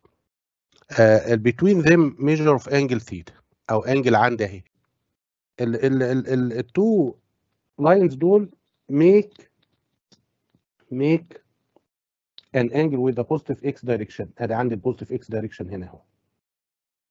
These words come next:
اللي هي ثيتا وان مع إل وان اللي هي ثيتا وان دي. وثيتا تو اللي مع إل تو. طب أنا عارف السلوب بتاع اللاين ده اللي هو تانجنت ثيتا تو.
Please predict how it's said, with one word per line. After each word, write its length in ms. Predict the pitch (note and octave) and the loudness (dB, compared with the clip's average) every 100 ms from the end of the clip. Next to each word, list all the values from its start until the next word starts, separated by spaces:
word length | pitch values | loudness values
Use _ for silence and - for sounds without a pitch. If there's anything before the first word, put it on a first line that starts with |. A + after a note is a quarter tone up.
| _ _ _ _ _ B2 | _ _ _ _ _ -6
اللي 140 | A2 | -2
هي 180 | A#2+ A#2 | 0 -2
ثيتا 260 | B2+ C#3 | -2 -2
وان 380 | A#2+ C3 F3 G3+ - _ | 0 2 0 -4 -14 _
مع 220 | A#2+ G2+ A#2+ | -6 -4 -4
إل 160 | A2 | -4
وان 300 | G#2+ G2 F2+ - | -4 -6 -10 -14
اللي 260 | A#2 G#2+ A2 | -10 -4 -4
هي 40 | |
ثيتا 280 | G#2+ B2 A#2 | -4 -4 0
وان 240 | A2 G2+ F2+ | 0 0 -4
دي. 180 | E2+ - _ _ _ _ _ _ _ _ - | -10 -18 _ _ _ _ _ _ _ _ -4
وثيتا 360 | B2 E3+ F#3 D#3+ | 0 2 4 2
تو 300 | - F#3 G#3 | 2 -2 0
اللي 220 | D#3 C#3+ | 0 0
مع 300 | C3 C#3 D#3 D#3+ _ - | 0 0 0 -4 _ -6
إل 200 | B2+ A2 | -4 -4
تو. 140 | A2 | -8
طب 180 | G2 C#3 | -4 0
أنا 180 | D#3 D#3+ | 2 4
عارف 260 | F#3 F#3+ | 2 2
السلوب 360 | E3+ D3 - E3 | -4 -4 -4 -4
بتاع 240 | D#3 D#3+ | -2 2
اللاين 320 | D#3 D3+ E3 D3 | 2 2 -2 0
ده 140 | D3+ | -2
اللي 140 | C#3+ | 0
هو 140 | C#3+ C#3+ | 0 0
تانجنت 800 | C3+ B2+ C3+ C#3+ C#3 D#3 F#3 F#3 _ _ _ _ _ _ | 0 -2 -2 -2 -2 -2 -4 -8 _ _ _ _ _ _
ثيتا 260 | C#3+ C3 A#2 | -2 0 -2
تو. 220 | A#2 | -4